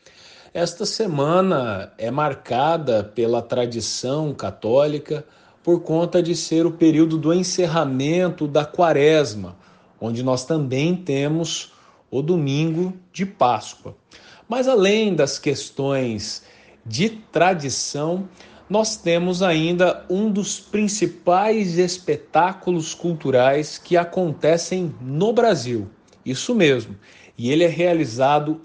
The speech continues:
em Maringá há décadas.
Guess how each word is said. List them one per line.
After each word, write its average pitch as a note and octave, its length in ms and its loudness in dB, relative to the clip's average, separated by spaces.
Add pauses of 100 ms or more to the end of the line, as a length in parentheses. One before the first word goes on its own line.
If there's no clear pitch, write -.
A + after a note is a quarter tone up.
(140)
em G3 180 0
Maringá D3+ 760 0 (380)
há D#3 120 0
décadas. B2+ 800 -2